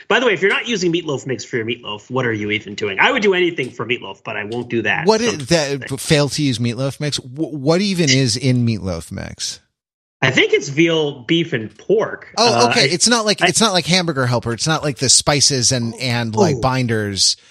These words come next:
Speaker 2: stuff. I thought, I thought you meant, like, okay, I pro-, I provide the, the ground meat, but, um,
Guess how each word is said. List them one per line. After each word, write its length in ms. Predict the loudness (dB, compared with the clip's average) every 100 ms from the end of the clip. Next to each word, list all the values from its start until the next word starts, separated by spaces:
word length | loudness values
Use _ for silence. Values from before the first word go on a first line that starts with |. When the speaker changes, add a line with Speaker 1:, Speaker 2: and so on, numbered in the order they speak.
| -20 -20 -2
Speaker 2:
stuff. 320 | 0 2 2
I 120 | 0
thought, 220 | 2 0 2
I 100 | 0
thought 200 | 2 2
you 80 | 0
meant, 200 | -2 0
like, 220 | -2 -4 -8 -4
okay, 200 | 0 0 2
I 140 | 0
pro-, 180 | 2 0 2
I 140 | 2
provide 560 | 2 0 2 2 2 0
the, 300 | 0 2 -2
the 640 | -2 0 0 0 0 -2 -2
ground 360 | 0 0 0
meat, 320 | -2 -2 -2 -4 -10 -20 _
but, 260 | 2 2 4
um, 920 | 2 2 2 0 0 -2 -4 -6 -12